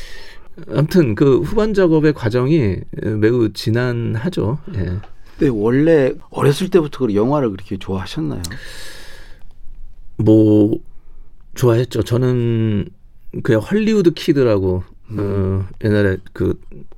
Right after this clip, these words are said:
Speaker 1: 헐리우드 키드 뭐 그 영화도 있었지만은
Speaker 2: 음.
Speaker 1: 좀 그랬던 것
Speaker 2: 요즘
Speaker 1: 같아요.
Speaker 2: 비디오 가게 세대잖아요.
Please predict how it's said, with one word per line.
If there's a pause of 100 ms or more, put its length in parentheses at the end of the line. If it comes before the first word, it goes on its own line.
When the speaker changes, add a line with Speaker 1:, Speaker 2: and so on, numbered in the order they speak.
(160)
Speaker 1:
헐리우드
키드 (440)
뭐 (120)
그
영화도
있었지만은 (160)
Speaker 2:
음. (1400)
Speaker 1:
좀
그랬던
것
Speaker 2:
요즘
Speaker 1:
같아요.
Speaker 2:
비디오
가게
세대잖아요.